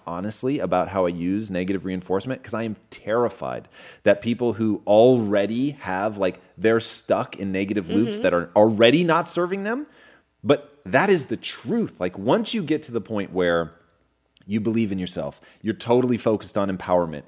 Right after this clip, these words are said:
Speaker 1: you do and believe that which moves you forward. Like, once that's real in your life,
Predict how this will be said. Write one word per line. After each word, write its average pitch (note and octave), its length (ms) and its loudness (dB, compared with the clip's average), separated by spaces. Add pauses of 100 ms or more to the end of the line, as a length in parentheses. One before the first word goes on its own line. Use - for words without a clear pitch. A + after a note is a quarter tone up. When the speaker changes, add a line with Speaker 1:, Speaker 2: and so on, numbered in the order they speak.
(240)
Speaker 1:
you G#2 160 -2
do B2+ 240 2
and B2+ 80 0
believe A2+ 280 2
that F#2+ 200 4
which G#2 180 -6
moves G2 220 -6
you F#2 80 -6
forward. E2+ 260 -4
Like, F2 160 -6
once D3+ 400 0
that's D3+ 320 0
real G#2+ 460 2
in C3 160 -4
your B2+ 120 -2
life, A#2+ 440 -4